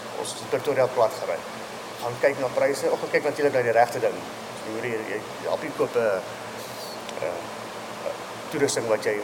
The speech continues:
oor 'n maand moet jy nou weer die ding vervang. Jy moet die ding, jy moet jou gaan lank hou, vir jou waarde vir jou geld gaan gee. En, eh, ons het, soos ek sê, ons het maar by, ons het drie verskillende plekke gekoop. Wat ons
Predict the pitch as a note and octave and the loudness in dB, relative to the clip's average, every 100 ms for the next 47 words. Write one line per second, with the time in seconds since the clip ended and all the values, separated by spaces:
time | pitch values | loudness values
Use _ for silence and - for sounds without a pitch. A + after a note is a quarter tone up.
0 | G2+ G#2+ F#2+ G2+ A2 A2+ A#2 G#2+ G2 F#2+ | 0 2 2 2 0 -4 -6 -6 -6 -6
1 | G2 A2+ - A2+ F#2 F#2 - - - - | -6 -2 2 2 0 -6 -8 -10 -10 -8
2 | A2 A2+ C#3+ C3+ B2 C3 B2+ A#2+ G#2+ C3+ | -6 -4 -2 0 0 0 0 4 4 4
3 | C#3 F#2+ - - - - - - - - | 4 0 0 -6 -8 -8 -10 -10 -10 -8
4 | - G#2+ F#2+ A#2 B2 B2 G#2+ - B2+ A#2 | -2 4 6 6 6 2 0 6 8 6
5 | - - - E2+ - - - - - F#2+ | 2 -6 -6 -6 -6 -8 -10 -8 -6 -6
6 | F#2+ F#2+ F#2 F2+ F2+ F2 - - - - | -4 -4 -2 -2 -4 -8 -8 -10 -10 -10
7 | - - - - A2 - C#3+ - - - | -10 -8 -8 -6 -4 -4 -6 -8 -8 -8
8 | - C#3+ - D3+ A#2+ - A2+ A2+ A#2+ G#2+ | -6 -4 0 2 2 0 -2 2 0 0
9 | - - - - - - - D#3+ E3 - | -6 -8 -8 -8 -8 -8 -6 -2 -2 0
10 | E3+ D3+ G#2+ G#2 G#2+ G#2+ - - - - | 0 2 0 0 -6 -6 -6 -6 -10 -10
11 | - - - - - - - - G2+ G2+ | -10 -10 -10 -10 -10 -10 -10 -8 -6 -6
12 | F#2+ | -6